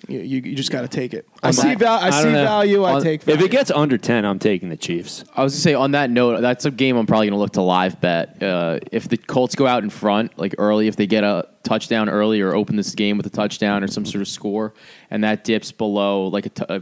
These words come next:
Speaker 3: that dips below, like, ten or nine or something like that, live betting it,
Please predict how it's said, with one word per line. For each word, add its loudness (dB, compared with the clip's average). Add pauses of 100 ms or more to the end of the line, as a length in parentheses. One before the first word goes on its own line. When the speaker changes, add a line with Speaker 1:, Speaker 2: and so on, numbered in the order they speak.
(100)
Speaker 3:
that -2
dips -4
below, 0
like, -6
ten -2
or -4
nine 0
or -2
something -6
like -4
that, -2
live -2
betting -2
it, -4